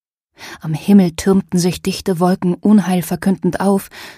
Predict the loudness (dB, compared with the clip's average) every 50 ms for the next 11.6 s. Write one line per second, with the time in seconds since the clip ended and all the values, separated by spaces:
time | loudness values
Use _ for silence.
0 | _ _ _ _ -8 -6 -6 -6 -6 -6 -4 -4 -4 -4 -2 -2 0 -2 -2 -4
1 | -4 -4 -4 -2 0 2 2 2 2 0 -2 -4 -4 -6 -8 -12 -8 -4 -4 -2
2 | 0 2 2 2 2 2 4 4 4 4 4 2 -2 0 0 0 0 0 0 -2
3 | -6 -20 -20 _ _ _ _ -4 -2 0 0 0 -2 -6 -6 -8 -6 -4 -4 -4
4 | -6 -6 -4 0 0 0 0 -2 -6 -10 -12 -14 -14 -16 _ _ _ _ _ _
5 | _ _ _ _ _ _ _ _ _ _ _ _ _ _ _ _ _ _ _ _
6 | _ -8 -6 -4 -4 0 2 2 4 6 6 4 4 2 -2 -4 -8 -4 -2 0
7 | 2 2 2 2 -2 -4 -6 -6 -6 -4 0 4 4 4 4 4 0 -2 -2 -2
8 | -4 -4 -2 -2 0 4 4 4 4 2 0 -4 -6 -6 -8 -8 -6 -4 -4 -6
9 | -6 -8 -12 -8 -2 -2 0 0 2 0 0 0 0 -2 -4 -6 -6 -2 -2 -2
10 | -2 -2 -4 -4 -4 -2 0 0 0 0 -2 -4 -4 -4 -2 -2 -2 0 0 0
11 | 0 0 -2 -6 -12 -10 -8 -8 -6 -6 -6 -8